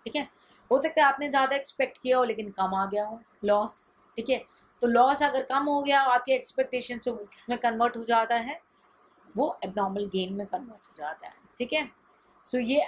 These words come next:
actual loss जो है वो less होता है than to the normal loss,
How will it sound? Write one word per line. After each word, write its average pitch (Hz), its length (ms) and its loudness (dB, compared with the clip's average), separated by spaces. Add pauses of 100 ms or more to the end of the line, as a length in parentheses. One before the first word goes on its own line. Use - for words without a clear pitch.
actual 277 280 -2
loss 277 500 2
जो 254 120 2
है 247 280 0 (160)
वो 247 160 0
less 226 340 0
होता 220 180 -4
है 233 120 -2
than 208 160 -6
to 202 80 -4
the 208 120 -2
normal 196 420 0
loss, 214 380 2